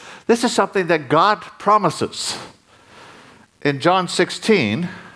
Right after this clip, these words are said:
verse seven, Jesus says, "It's to your advantage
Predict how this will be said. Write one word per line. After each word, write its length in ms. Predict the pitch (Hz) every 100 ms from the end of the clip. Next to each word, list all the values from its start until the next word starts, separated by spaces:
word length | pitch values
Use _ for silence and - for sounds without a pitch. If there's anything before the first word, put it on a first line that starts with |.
| _ _ _ _ _ - - - - _ -
verse 280 | 143 143
seven, 400 | - 185 165 127
Jesus 360 | 123 190 185 151
says, 340 | - 131 135 -
"It's 260 | 151 -
to 180 | - -
your 280 | 143 175 190
advantage 960 | 156 127 165 220 175 113 123 - -